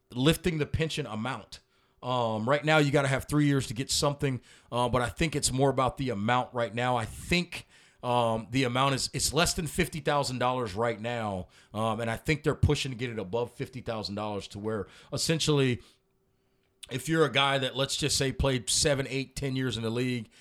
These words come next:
and maybe made, let's just say you made slightly above league minimum and you made seven million dollars in those years, that fifty thousand will allow you to essentially,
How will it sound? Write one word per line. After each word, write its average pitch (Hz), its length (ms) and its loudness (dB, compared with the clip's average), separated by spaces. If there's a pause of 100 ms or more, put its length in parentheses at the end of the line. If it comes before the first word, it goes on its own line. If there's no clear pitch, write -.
(200)
and 123 160 -4
maybe 135 280 2
made, 123 440 0 (260)
let's 143 220 0
just 156 180 0
say 151 120 2
you 135 160 0
made 127 220 -2
slightly 131 360 -2
above 117 320 0
league 123 200 -2
minimum 120 420 -2
and 110 60 -6
you 117 80 -4
made 120 320 -2
seven 127 400 2
million 120 280 2
dollars 120 340 -2
in 110 80 -8
those 113 220 -4
years, 117 320 -2 (380)
that 170 180 4
fifty - 360 2
thousand 165 460 6
will 143 160 4
allow 127 280 2
you 131 180 -2
to 135 200 -2
essentially, 135 720 -2